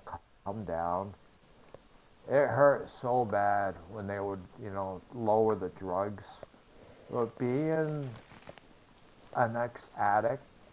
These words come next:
you know, you don't wanna speak up, you don't wanna say anything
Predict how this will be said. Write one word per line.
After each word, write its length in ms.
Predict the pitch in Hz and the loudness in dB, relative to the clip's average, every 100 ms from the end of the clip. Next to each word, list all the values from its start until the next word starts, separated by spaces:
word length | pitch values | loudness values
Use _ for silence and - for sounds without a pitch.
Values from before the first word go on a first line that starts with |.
| - - | -20 -4
you 140 | 151 | -2
know, 200 | 147 151 | 2 2
you 220 | 143 139 131 | 2 2 2
don't 300 | 131 147 139 | 4 4 0
wanna 400 | 131 113 110 95 | 0 0 0 -8
speak 380 | - 123 101 113 | -10 -6 -4 0
up, 260 | 101 98 | -2 -2
you 140 | 101 98 | -8 0
don't 240 | 98 98 | 0 2
wanna 300 | 104 95 95 | -2 -4 -6
say 440 | - - 110 110 107 | -12 -8 -6 -4 -6
anything 600 | 98 90 76 101 90 | -8 -12 -14 -12 -12